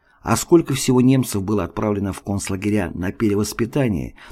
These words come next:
и там подвергнуто средневековым пыткам и издевательствам? Любое сопротивление режиму немедленно каралось обезглавливанием. В нацистской Германии настоящий ренессанс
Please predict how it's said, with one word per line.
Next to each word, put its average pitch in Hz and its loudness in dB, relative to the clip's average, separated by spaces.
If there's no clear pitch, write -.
и 104 -2
там 107 2
подвергнуто 95 -2
средневековым 104 2
пыткам 117 -2
и 98 -6
издевательствам? 95 -6
Любое 151 6
сопротивление 113 2
режиму 120 2
немедленно 104 2
каралось 107 0
обезглавливанием. 85 -2
В 80 -4
нацистской 135 2
Германии 123 2
настоящий 110 0
ренессанс 110 0